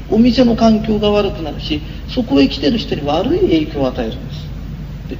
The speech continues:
本当に稀なんですけれど、そういう人がいるんです。で、もう一つですね、この世の中っていうのは、嬉しき、楽しき、ありがたきっていう言葉があって、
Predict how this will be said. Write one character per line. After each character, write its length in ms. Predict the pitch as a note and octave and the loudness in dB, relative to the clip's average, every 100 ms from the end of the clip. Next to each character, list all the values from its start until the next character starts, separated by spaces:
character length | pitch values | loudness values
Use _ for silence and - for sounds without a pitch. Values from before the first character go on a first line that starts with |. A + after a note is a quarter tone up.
| - | -8
本 180 | - D#4 | -4 -2
当 180 | D#4 E4+ | 2 4
に 100 | D4+ | 6
稀 280 | A#3 A3 A#3 | 6 8 6
な 160 | B3+ C4 | 6 4
ん 100 | B3+ | 4
で 120 | F3 | 0
す 80 | C3+ | -2
け 100 | G#3+ | -2
れ 100 | C4+ | 0
ど、 120 | B3 | 0
そ 160 | - | 0
う 20 | F#4 | 0
い 40 | |
う 20 | |
人 140 | - A3+ | 0 -4
が 80 | |
い 80 | - | -2
る 120 | - | -2
ん 80 | G#3+ | -4
で 80 | - | -4
す。 100 | - - - - - - - - | -8 -10 -10 -10 -10 -10 -10 0
で、 160 | A3+ - - - - | 0 0 -6 -6 2
も 120 | B3 | 4
う 20 | |
一 220 | C#4+ E4 - | 4 2 2
つ 120 | - | 0
で 80 | - | -4
す 140 | - | -4
ね、 320 | D3 D#3+ A#2+ - - - - - - - - - - - - - - - - - - - - - | -2 0 -2 -8 -10 -10 -10 -10 -10 -12 -12 -12 -12 -12 -10 -10 -10 -10 -10 -10 -10 -10 -12 -8
こ 140 | - | 2
の 160 | A3+ C#4 | 6 6
世 80 | D4 | 2
の 120 | D4 | 0
中 240 | C#4+ - | 0 0
っ 40 | C#3+ - | -2 -6
て 80 | - | -8
い 100 | A#2 | -6
う 140 | C#3 B2 - | -6 -8 -6
の 60 | |
は、 280 | E3 D#3+ A2 - - - - - - - - - | -2 -2 -2 -6 -10 -10 -12 -12 -12 -12 -10 -8
嬉 280 | E3+ G#3+ D4 | 0 4 6
し 160 | - - | 4 0
き、 200 | A#3 - | -4 -2
楽 300 | D3 D#3 F#3+ | -4 -4 -4
し 140 | - | -4
き、 120 | - - | -4 -4
あ 120 | A3 | -4
り 160 | B3+ A3+ | -4 0
が 120 | A#3 | 0
た 180 | C4 - | 0 -2
き 140 | - | -4
っ 20 | - - - - - - - | -10 -12 -12 -12 -12 -12 -2
て 80 | A2 | 2
い 160 | A2+ | 4
う 80 | G#2+ - - | 2 -2 -6
言 220 | E3+ F#3 | -2 2
葉 120 | E3+ | 2
が 100 | B2 | 2
あ 80 | A#2 | -2
っ 80 | |
て、 80 | - | -6